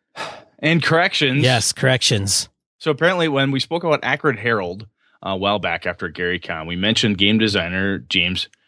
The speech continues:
Speaker 1: Caprio. And who, as if you just listened to the intro, it's James Carpio.
Speaker 2: Carpio.
Speaker 1: So sorry, James, we are schmucks. Sorry, sorry, sorry,
Speaker 2: That's
Speaker 1: sorry.
Speaker 2: right. Unlike Leonardo DiCarpio,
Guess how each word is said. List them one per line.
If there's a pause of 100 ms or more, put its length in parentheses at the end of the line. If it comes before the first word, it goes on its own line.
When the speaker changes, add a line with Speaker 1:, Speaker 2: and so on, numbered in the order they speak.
(220)
Speaker 1:
Caprio.
And
who,
as
if
you
just
listened
to
the
intro,
it's
James (640)
Carpio.
Speaker 2:
Carpio.
Speaker 1:
So
sorry,
James,
we
are
schmucks.
Sorry,
sorry,
sorry,
Speaker 2:
That's
Speaker 1:
sorry.
Speaker 2:
right. (380)
Unlike (500)
Leonardo (120)
DiCarpio,